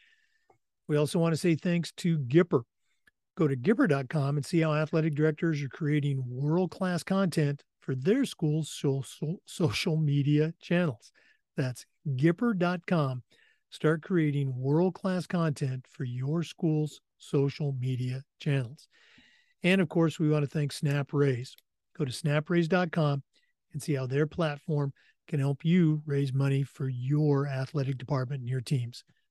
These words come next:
That's snap raise dot com. We also want to say thanks to our new partners, the global community of women in high school sports,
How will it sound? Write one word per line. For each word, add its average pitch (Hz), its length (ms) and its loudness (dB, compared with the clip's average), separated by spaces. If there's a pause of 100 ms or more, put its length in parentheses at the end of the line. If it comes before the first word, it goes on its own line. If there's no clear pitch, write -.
(180)
That's 127 360 -4 (120)
snap 175 600 -2
raise 139 520 2 (500)
dot 131 260 -2
com. 143 280 0 (960)
We 160 80 6
also 170 200 6
want 175 140 4
to - 40 -8
say 180 120 6
thanks 185 300 0
to 185 140 -2
our 170 100 4
new 190 420 6
partners, 202 880 0
the 147 80 -6
global 156 340 4
community 165 520 2
of 143 140 2
women 185 520 2 (320)
in 143 100 -6
high 160 160 -2
school 170 300 0
sports, 214 520 4